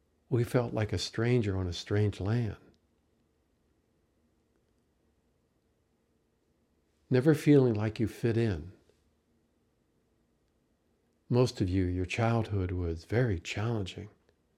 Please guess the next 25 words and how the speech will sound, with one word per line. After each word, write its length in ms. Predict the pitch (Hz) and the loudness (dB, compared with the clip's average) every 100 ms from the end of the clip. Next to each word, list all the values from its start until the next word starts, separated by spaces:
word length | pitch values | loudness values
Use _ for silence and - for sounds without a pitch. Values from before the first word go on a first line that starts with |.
| _ _ _ _ _ _ _ _ _ _ _ _ _ _ - | _ _ _ _ _ _ _ _ _ _ _ _ _ _ 0
You 80 | 120 | 8
didn't 180 | 139 | 8
make 160 | 127 135 | 10 6
a 60 | 120 | 4
lot 240 | 117 120 | 0 0
of 100 | 110 | -2
friends 400 | - 131 139 101 | 0 2 2 0
growing 380 | 107 95 95 87 | -4 -4 -4 -6
up. 260 | 80 - _ _ _ _ _ _ _ _ _ _ _ _ _ _ _ _ _ _ _ _ | -8 -14 _ _ _ _ _ _ _ _ _ _ _ _ _ _ _ _ _ _ _ _
Even 300 | 135 117 113 | 0 4 4
your 100 | 104 | 4
parents, 600 | 95 - 131 147 101 85 - | 0 0 4 4 2 -4 -10
siblings, 800 | - 156 151 110 - - - _ _ _ _ _ _ _ _ _ - | 0 0 2 -4 -6 -14 -20 _ _ _ _ _ _ _ _ _ -6
had 160 | 98 | -6
a 40 | 87 | 0
really 280 | 120 165 | 2 2
hard 340 | 95 104 135 - | 2 0 -2 -4
time 440 | 98 117 139 104 | -4 2 2 2
understanding 640 | 101 101 - 110 120 135 98 | 0 -2 -2 0 4 4 4
you, 160 | 85 | 0
relating 500 | 82 92 110 151 143 - | -4 0 4 4 4 0
to 120 | 98 | -6
you. 220 | 82 85 _ _ _ _ _ _ _ _ _ _ _ _ _ _ _ _ _ _ _ _ _ - | -8 -12 _ _ _ _ _ _ _ _ _ _ _ _ _ _ _ _ _ _ _ _ _ -8
But 160 | 113 | -6
despite 600 | - 107 - 131 156 156 | -4 -6 -2 2 2 2